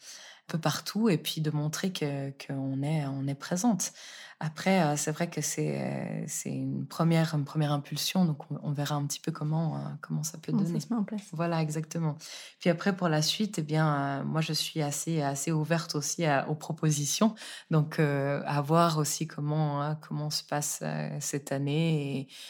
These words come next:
Speaker 1: aussi au point de vue covid, s'il y a aussi, euh, d'autres possibilités qui peuvent se profiler à l'horizon.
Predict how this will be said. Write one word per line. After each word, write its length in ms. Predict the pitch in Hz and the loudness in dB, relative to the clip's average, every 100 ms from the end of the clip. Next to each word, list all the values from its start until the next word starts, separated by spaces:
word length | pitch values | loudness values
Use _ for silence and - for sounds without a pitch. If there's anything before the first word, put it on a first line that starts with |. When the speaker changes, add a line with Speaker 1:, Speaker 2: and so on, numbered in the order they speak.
| - - | -14 -6
Speaker 1:
aussi 260 | 143 - | -2 0
au 60 | 151 | 0
point 240 | 151 151 | 0 0
de 40 | 151 | 2
vue 160 | 156 | 2
covid, 440 | 156 151 143 165 156 | 0 -2 0 -2 -2
s'il 240 | - - | -4 -4
y 20 | |
a 40 | 139 | -2
aussi, 340 | 139 - 151 | -2 0 2
euh, 160 | 139 139 | 2 2
d'autres 360 | 151 156 - | 0 -2 -4
possibilités 720 | - 156 - 160 156 151 165 | -4 -2 0 0 0 -2 -2
qui 160 | 160 - | -4 -4
peuvent 220 | - 151 | 0 2
se 140 | - | 0
profiler 640 | 139 - 143 - 147 147 147 | -4 -4 -6 -4 -2 0 0
à 60 | |
l'horizon. 440 | 135 143 165 180 | -2 -4 -4 -4